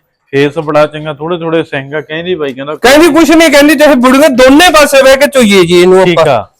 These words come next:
Speaker 1: ਹੂੰ।
Speaker 2: ਤਾਂ ਵੀ ਜਿੱਥੇ ਖੜ ਗਈ,
Speaker 1: ਠੀਕ ਆ।
Speaker 2: ਨਹੁੰ ਵੀ ਨਹੀਂ ਹਿਲਾਉਣਾ ਇਹਨੇ।
Speaker 1: ਹੂੰ। ਬਿਊਟੀ ਬਹੁਤ ਆ ਬਾਈ ਬੈਠ ਤੇ, ਸੂਈ ਸਵਾਈ ਬੱਚਾ ਕਰਮ ਵਾਲੀ ਨੇ ਵੱਛੀ ਦਿੱਤੀ ਆ, ਵੱਛੀ ਵੀ ਇੱਕ ਨੰਬਰ ਆ ਬਾਈ।
Speaker 2: ਹਾਂ,
Speaker 1: ਪੂਰਾ ਇੱਕ
Speaker 2: ਵੱਛੀ
Speaker 1: ਨੰਬਰ।
Speaker 2: ਇਹ
Speaker 1: ਕੱਦ
Speaker 2: ਪਹਿਲਾ ਸੂਆ, ਥੋੜੀ ਜਿਹੀ
Speaker 1: ਹੂੰ।
Speaker 2: ਬੇਗੌਰੀ ਚੋਂ ਆਈ ਵੀ ਆ।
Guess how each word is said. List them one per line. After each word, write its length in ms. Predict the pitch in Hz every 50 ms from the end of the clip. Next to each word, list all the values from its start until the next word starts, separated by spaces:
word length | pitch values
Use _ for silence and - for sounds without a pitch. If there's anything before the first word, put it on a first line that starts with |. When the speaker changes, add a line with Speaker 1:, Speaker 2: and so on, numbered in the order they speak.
| _
Speaker 1:
ਹੂੰ। 220 | 131 131 123 117 117
Speaker 2:
ਤਾਂ 180 | - 220 233
ਵੀ 300 | 247 277 294 285 254 226
ਜਿੱਥੇ 420 | 190 185 185 226 220 - 262 254 254
ਖੜ 240 | 254 226 226 233 254
ਗਈ, 360 | 233 233 277 277 269 254 247
Speaker 1:
ਠੀਕ 400 | 254 _ _ _ 160 160 143 160
ਆ। 200 | 139 117 101 - 190
Speaker 2:
ਨਹੁੰ 320 | 190 202 220 247 262 262
ਵੀ 80 | 269 262
ਨਹੀਂ 140 | 247 226 196
ਹਿਲਾਉਣਾ 380 | 180 175 170 156 147 135 127
ਇਹਨੇ। 200 | 120 117 110 123
Speaker 1:
ਹੂੰ। 720 | 135 143 139 135 131 127 120 110 110 107 104 104 101 101 104 - _ _ _ _ _ _ _ -
ਬਿਊਟੀ 380 | 139 143 156 151 185 185 180
ਬਹੁਤ 340 | 147 135 120 117 127 131 147
ਆ 80 | 151 135
ਬਾਈ 180 | 127 131 135
ਬੈਠ 320 | 123 127 123 123 131 131 135
ਤੇ, 200 | - - 135 127
ਸੂਈ 360 | _ - 127 123 123 123 131 127
ਸਵਾਈ 360 | - - 131 127 127 127 123
ਬੱਚਾ 380 | 123 123 - _ _ 135 131
ਕਰਮ 260 | 123 117 127 120 117 120
ਵਾਲੀ 140 | 120 117
ਨੇ 120 | 113 117 113
ਵੱਛੀ 340 | 113 117 107 - _ - 127
ਦਿੱਤੀ 300 | 127 120 - - 156 151
ਆ, 80 | 151 - _ _ _ _ _ _ -
ਵੱਛੀ 300 | 156 156 - - 196 190
ਵੀ 140 | 170 180 165
ਇੱਕ 220 | 143 - _ 139
ਨੰਬਰ 320 | 127 120 110 104 101 104
ਆ 60 | 107 -
ਬਾਈ। 140 | - - - 151
Speaker 2:
ਹਾਂ, 120 | 170 165
Speaker 1:
ਪੂਰਾ 240 | 147 135 127 139 147
ਇੱਕ 80 | 147
Speaker 2:
ਵੱਛੀ 360 | 147 143 - - 180 190 196 190
Speaker 1:
ਨੰਬਰ। 120 | 190 165 - _ _ _ _ _ _
Speaker 2:
ਇਹ 100 | 185 220
Speaker 1:
ਕੱਦ 100 | 165 170
Speaker 2:
ਪਹਿਲਾ 340 | 208 202 202 214 240 247 233
ਸੂਆ, 460 | 180 196 185 180 185 202 214 214 214
ਥੋੜੀ 340 | 208 - 196 196 202 233 240
ਜਿਹੀ 200 | 226 240 233 233
Speaker 1:
ਹੂੰ। 100 | 208 170
Speaker 2:
ਬੇਗੌਰੀ 560 | 160 170 170 170 170 170 180 180 180 175 180
ਚੋਂ 180 | - 180 180 175
ਆਈ 220 | 170 165 165 151
ਵੀ 160 | 139 139 135 143
ਆ। 120 | 156 202